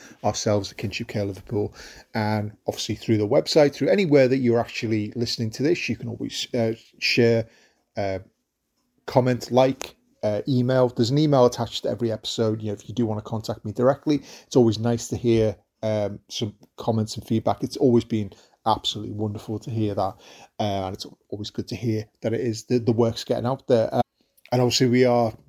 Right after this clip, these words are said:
gearing up for Kinship Care Week, which is in October. There's only a few months, uh, to go. Uh, s-, still, s-, still lots of planning to go on in regards to what we're gonna be doing with that. Now, this episode is gonna be about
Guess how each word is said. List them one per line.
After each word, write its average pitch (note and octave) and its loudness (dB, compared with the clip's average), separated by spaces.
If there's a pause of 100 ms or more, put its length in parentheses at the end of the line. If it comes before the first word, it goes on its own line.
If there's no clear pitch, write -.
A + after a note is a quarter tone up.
(120)
gearing D3 6
up - 0
for B2+ 4
Kinship A#2+ -4
Care B2 2
Week, C3 -2
which A#2 -8
is A2 -6
in A2 -6
October. D#3+ 2
There's D#3 4
only A#2 2 (160)
a - -20
few B2+ -2
months, A2+ -6 (360)
uh, A2+ 0
to A2+ -8
go. C3 6
Uh, A2 -2
s-, - -12
still, - -4
s-, A#2 -10
still A#2 0
lots A2+ 0
of - -20
planning A2 -2
to - -12
go G#2+ 2
on G#2 -4
in G#2 -8
regards A2+ -6
to G#2 -10
what A2+ -6
we're A2 -4
gonna G#2 -4
be G2+ -4
doing G#2+ 0
with G2+ -8
that. B2+ 4 (420)
Now, D#3 6
this C4+ 4
episode A#3 6
is - -6
gonna G3 2
be F3 0
about - -4